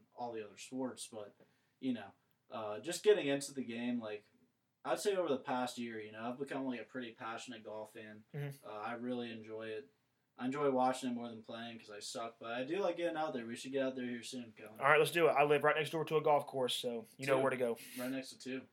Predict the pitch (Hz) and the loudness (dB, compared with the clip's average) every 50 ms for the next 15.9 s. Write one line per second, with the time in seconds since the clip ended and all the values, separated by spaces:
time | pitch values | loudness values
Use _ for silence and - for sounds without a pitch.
0 | _ _ _ _ _ - 131 135 131 - - - 151 147 123 110 110 - 110 117 | _ _ _ _ _ 4 6 6 6 6 2 2 2 4 4 2 2 0 0 0
1 | 123 123 117 113 113 120 135 143 156 160 165 147 131 127 127 135 135 135 135 135 | 0 0 0 0 0 2 2 2 4 4 4 4 4 4 4 4 4 6 4 4
2 | 135 139 156 151 156 160 160 156 - - 156 156 151 143 147 143 147 147 143 135 | 4 0 -2 -2 0 2 2 2 2 4 4 6 4 4 2 0 -2 -2 -2 -2
3 | 127 127 - - - - - - - - - 139 131 131 135 131 - - 135 127 | -2 -4 -6 -4 -2 0 0 0 -2 -4 -4 -2 -2 0 -2 -2 -4 -2 -2 -2
4 | 123 - 135 127 127 127 131 131 131 131 131 - _ _ _ _ _ _ - 127 | -2 0 0 0 2 2 2 2 0 0 -2 -8 _ _ _ _ _ _ -8 -6
5 | 127 - - - - 131 123 123 120 120 120 120 - - _ _ - 131 127 131 | -4 -4 -4 -2 -2 0 0 0 -2 -2 -2 -4 -6 -10 _ _ -4 -2 -2 -2
6 | 131 - 135 127 123 - 127 120 123 127 123 123 113 110 107 120 120 117 120 120 | -2 -2 -2 -2 -2 -4 -4 -4 -4 -4 -4 -4 -6 -8 -8 -8 -6 -4 -4 -6
7 | 117 - - - 120 110 117 120 120 123 127 - _ _ _ _ _ _ _ _ | -6 -6 -8 -8 -8 -8 -6 -6 -6 -8 -8 -10 _ _ _ _ _ _ _ _
8 | - 120 113 117 113 117 113 123 123 120 123 123 123 120 123 - - - - - | -10 -8 -6 -6 -6 -6 -6 -6 -6 -4 -4 -4 -6 -6 -8 -4 -2 0 0 0
9 | - - - 147 143 135 - - 143 135 131 127 127 127 127 127 - 127 120 120 | -2 -2 0 0 0 0 0 -2 -2 -2 0 0 0 -2 -2 -2 -4 -4 -4 -2
10 | 123 123 131 131 131 - _ _ _ _ _ _ _ - 117 113 110 110 113 123 | 0 0 0 0 -2 -6 _ _ _ _ _ _ _ -10 -8 -6 -4 -4 -4 -4
11 | 127 - - 135 127 123 117 117 117 120 120 120 117 - - - 123 120 117 113 | -6 -6 -6 -6 -4 -4 -6 -6 -8 -8 -8 -8 -8 -10 -10 -8 -8 -8 -8 -8
12 | - - - 127 123 123 123 123 123 - _ _ _ - 120 113 113 113 113 113 | -6 -6 -6 -4 -4 -4 -4 -6 -8 -10 _ _ _ -14 -12 -10 -8 -8 -8 -8
13 | 113 123 127 127 - - 127 123 117 123 123 120 - - 131 120 117 - - 127 | -6 -6 -6 -6 -4 -2 -2 0 0 0 0 0 -2 -2 -4 -4 -4 -4 -4 -2
14 | 117 120 120 120 117 113 117 117 117 117 110 - 131 113 110 113 113 113 113 110 | -2 -2 -2 -4 -4 -6 -8 -8 -8 -10 -10 -10 -10 -10 -10 -10 -10 -10 -12 -14
15 | 113 120 117 117 113 110 - - - 117 110 113 107 104 - - - - | -12 -10 -10 -10 -10 -12 -12 -12 -12 -12 -10 -10 -10 -10 -10 -12 -14 -14